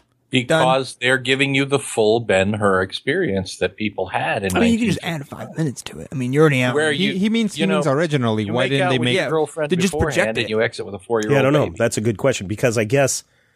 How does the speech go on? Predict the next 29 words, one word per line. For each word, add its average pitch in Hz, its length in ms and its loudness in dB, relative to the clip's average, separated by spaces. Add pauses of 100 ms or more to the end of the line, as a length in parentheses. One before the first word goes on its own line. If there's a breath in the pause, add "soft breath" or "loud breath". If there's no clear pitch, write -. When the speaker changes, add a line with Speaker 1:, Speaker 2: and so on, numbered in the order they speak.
(300)
Speaker 4:
um, 107 240 2
people 131 240 -2
know 110 140 2
that 92 160 -4
they 104 80 0
need 104 140 -2
to 90 60 -8
get 101 140 0
up, 98 220 0
get 104 140 0
to - 60 -10
the 92 60 -4
bathroom 92 320 0
and 85 80 -4
get 85 140 -8
back, 95 300 -2
or 123 280 2
Speaker 2:
I 110 40 0
Speaker 4:
that 110 200 2
Speaker 2:
guess. 113 220 0
Speaker 4:
maybe 113 240 2
many 107 180 2
people 104 280 -4
don't 90 200 -2
have 92 180 -6
to 90 80 -8
use 110 200 -2
the 165 80 -2
bathroom. 160 600 2